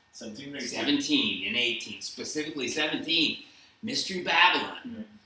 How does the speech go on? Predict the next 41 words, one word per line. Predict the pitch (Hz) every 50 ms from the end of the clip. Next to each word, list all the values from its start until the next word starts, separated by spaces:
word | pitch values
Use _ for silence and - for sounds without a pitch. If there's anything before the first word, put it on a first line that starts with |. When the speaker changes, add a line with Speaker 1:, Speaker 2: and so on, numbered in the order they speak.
| _ _
Speaker 2:
Remember | 110 113 117 127 135 135 135 143
we | 143 143
talked | 143 147 143
about | - 120 135
eighteen | 165 175 175 - - - 214 196
talks | - 214 185 185 - -
about | 185 156 - - - -
the | 147
Mystery | 156 - - - - 185 -
Babylon | - 175 175 - - - - - - 311
in | -
the | -
form | - - - - 151
of | 139 123 127
a |
world | 131 131 151 165 147 131 - 139
government, | 160 196 214 220 226 226
Speaker 1:
Right. | 247 240 - - - - - - - -
Speaker 2:
but | 113 117
Revelation | 127 127 127 131 135 127 131 - 123 -
seventeen | - 143 131 131 135 127 -
talks | 147 139 127 127
about | 131 113
Speaker 1:
Right. | 110 143
Speaker 2:
Mystery | - - - - 123 110
Babylon | - - 226 233 - - - - - 110 214
Speaker 1:
Woman | - - - -
on | - - - 247
Speaker 2:
in | 247
the | 247 -
form | - - 180 190 196 190 196 196 202 196 - - - - - - - -
of | 156 156 156 147 147 139 135 - - -
a | -
harlot | - - - - - 196 233 254 254 254 254 233 226 - - - - - - - _ _ _ -
form | 220 214 208 196 180
of | - - -
Christianity | - - 226 202 - - 170 180 226 277 - - 139 127 127 143 277 - - - - _ _ _ -
headed | - - - 262 - - - - - - -
by | - - - - - - - -
a | 107
woman | 110 113 147 220 262 285 - - - - - -